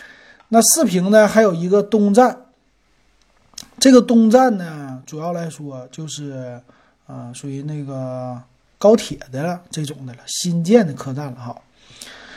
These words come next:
剩下的呢就是公路啊，公路也很重要啊。公路的话，走高速什么的，必须要路过它。那这次特意提到有两条国道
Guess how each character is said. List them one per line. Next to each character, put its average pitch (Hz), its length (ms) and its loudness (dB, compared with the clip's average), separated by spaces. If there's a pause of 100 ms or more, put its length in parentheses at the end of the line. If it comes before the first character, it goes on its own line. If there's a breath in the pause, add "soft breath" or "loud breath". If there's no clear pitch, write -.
剩 262 240 6
下 202 120 8
的 180 100 0
呢 170 160 -4
就 165 140 -8
是 160 100 -12
公 170 240 -8
路 214 260 -4 (160)
啊， 139 120 -16
公 202 240 2
路 247 100 4
也 185 100 0
很 156 160 -6
重 147 200 -10
要 139 200 -12
啊。 117 240 -18
公 180 200 -2
路 196 120 2
的 175 140 -2
话， 147 460 -8
走 151 120 -8
高 160 200 -2
速 180 180 -4
什 143 120 -8
么 135 120 -6
的， 135 80 -8
必 135 180 -6
须 151 200 -6
要 151 120 -6
路 190 160 -2
过 139 220 -8
它。 - 180 -20 (540 soft breath)
那 196 100 2
这 247 160 8
次 240 140 6
特 247 160 6
意 233 100 8
提 196 220 -4
到 190 220 6
有 175 160 -2
两 185 360 -4
条 165 300 2
国 165 300 -4
道 226 260 2